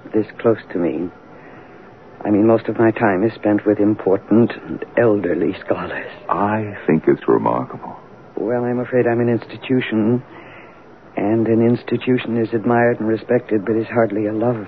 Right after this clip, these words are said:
Speaker 1: object. Shouldn't we be getting your gasoline?
Speaker 2: We should be getting dinner. I've just discovered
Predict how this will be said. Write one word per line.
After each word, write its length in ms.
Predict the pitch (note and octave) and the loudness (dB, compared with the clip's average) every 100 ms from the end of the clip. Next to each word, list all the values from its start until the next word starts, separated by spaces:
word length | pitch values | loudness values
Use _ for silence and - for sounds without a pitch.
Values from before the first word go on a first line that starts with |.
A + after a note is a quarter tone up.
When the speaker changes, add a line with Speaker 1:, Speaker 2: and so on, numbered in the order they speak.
| - | -12
Speaker 1:
object. 480 | - G#2+ G2+ B2 B2 - - - - - - - - - - - - - - - - - - - - | -6 -4 -2 -2 -2 -6 -20 -18 -14 -12 -12 -12 -14 -16 -16 -18 -20 -20 -20 -20 -20 -20 -20 -12 -2
Shouldn't 340 | A3+ A#3+ A#3+ - - - - - - | 2 4 2 0 -6 -20 -20 -12 2
we 260 | D#3+ D3+ D3 - | 4 6 2 2
be 260 | A#2+ A2+ - - | -2 -2 -8 -8
getting 340 | - A#2 A2+ A2 | 0 2 2 4
your 180 | G2+ G#2+ | 4 2
gasoline? 580 | F#2+ F#2 - D2+ C#2+ C2+ - - - - - - - - - - | 2 -2 -2 -4 -4 -8 -16 -20 -20 -20 -20 -20 -20 -20 -20 -12
Speaker 2:
We 80 | - - | -8 -4
should 140 | - | -2
be 80 | D#2+ | 0
getting 260 | - A#1 B1 | 2 2 2
dinner. 340 | - F3 - - - - - - - - - | 0 -2 -4 -14 -20 -20 -20 -20 -20 -10 -2
I've 180 | F#2+ G2 | 0 0
just 220 | - - | -2 -4
discovered 460 | - - E2+ D#2 | -8 -2 -2 -2